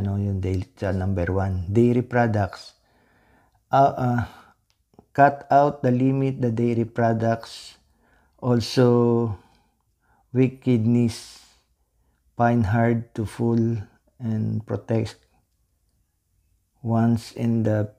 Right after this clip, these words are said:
filtration growth, you, you are affected, no? Mahirap po pag English, <laughs> eh. Ibig sabihin po ng dairy product, ibawas-bawasan na po natin, no? Pagka tayo, eh, may sakit na sa kidney,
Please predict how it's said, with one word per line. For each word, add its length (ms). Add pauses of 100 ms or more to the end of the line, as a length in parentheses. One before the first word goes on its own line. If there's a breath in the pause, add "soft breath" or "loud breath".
(140)
filtration 1040
growth, 400 (240)
you, 320 (400)
you 160
are 240
affected, 640
no? 320 (800 loud breath)
Mahirap 480
po 80
pag 240
English, 420
<laughs> 60
eh. 320 (560 loud breath)
Ibig 240
sabihin 400
po 160
ng 160
dairy 320
product, 500
ibawas-bawasan 920
na 80
po 100
natin, 480
no? 400
Pagka 380
tayo, 340
eh, 140
may 160
sakit 340
na 60
sa 160
kidney, 500